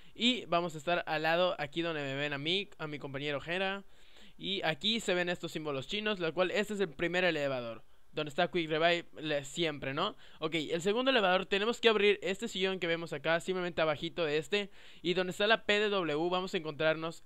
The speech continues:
este que está acá, aquí donde vemos a mis dos compañeros. Pues este elevador también tiene el símbolo chino. Y este mayormente tiene la perk especial y nueva. Ok, el tercer elevador está aquí, como ven,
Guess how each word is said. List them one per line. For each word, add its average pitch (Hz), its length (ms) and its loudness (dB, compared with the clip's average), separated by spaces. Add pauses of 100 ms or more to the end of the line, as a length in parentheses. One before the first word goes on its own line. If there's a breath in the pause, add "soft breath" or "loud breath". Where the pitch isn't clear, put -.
(160)
este 190 480 0
que - 120 -10
está 139 180 -6
acá, 156 320 0 (140)
aquí 139 200 -6
donde 156 200 -2
vemos 147 280 -4
a 147 60 -6
mis 131 240 -6
dos 139 160 -4
compañeros. 175 640 -2 (320 loud breath)
Pues 202 320 2
este 190 300 2
elevador 160 460 0
también 165 340 -2
tiene 170 140 -2
el 139 60 -8
símbolo 135 300 -6
chino. 185 420 -2 (260 loud breath)
Y 185 260 -2
este 196 440 4
mayormente 175 720 0
tiene 170 240 0
la 147 140 -2
perk 156 200 -2
especial 160 460 -2
y 156 80 -4
nueva. 120 340 -4
Ok, 156 200 -2
el 147 260 0
tercer 180 240 0
elevador 214 360 6
está 190 200 0
aquí, 190 200 -2
como 175 220 -2
ven, 165 240 0